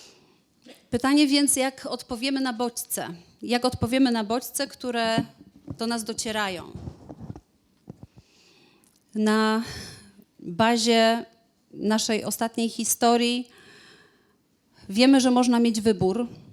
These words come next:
Z drugiej strony ja zadaję sobie często pytanie, czy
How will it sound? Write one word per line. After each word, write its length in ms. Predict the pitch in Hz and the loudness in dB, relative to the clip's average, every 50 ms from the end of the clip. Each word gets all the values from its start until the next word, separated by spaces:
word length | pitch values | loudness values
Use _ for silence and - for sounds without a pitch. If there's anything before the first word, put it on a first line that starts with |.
| - _ _ _ _ _ _ _ _ _ _ _ _ _ _ _ _ _ _ _ _ _ _ _ _ _ _ _ _ | -20 _ _ _ _ _ _ _ _ _ _ _ _ _ _ _ _ _ _ _ _ _ _ _ _ _ _ _ _
Z 100 | 180 180 | -8 -2
drugiej 300 | 202 226 220 220 233 226 | -2 0 0 2 2 2
strony 720 | - - - 226 220 220 220 220 220 214 214 220 226 233 220 220 220 - _ _ _ - | 0 0 0 0 2 2 4 4 4 4 4 2 0 -2 -4 -8 -14 -18 _ _ _ -2
ja 140 | 214 220 | 0 0
zadaję 280 | 214 214 208 220 208 208 | 0 0 0 -2 0 0
sobie 220 | - - 202 214 | -2 -4 -4 -4
często 260 | - 226 226 - - 214 | -4 -4 -6 -6 -8 -8
pytanie, 720 | - 214 - 240 233 240 233 226 226 226 220 226 233 - - _ _ _ _ _ _ - | -8 -6 -4 -2 -2 0 0 2 2 0 0 -2 -4 -8 -12 _ _ _ _ _ _ -4
czy 560 | - - 233 220 214 214 214 208 214 214 | -2 2 2 4 4 4 4 2 2 0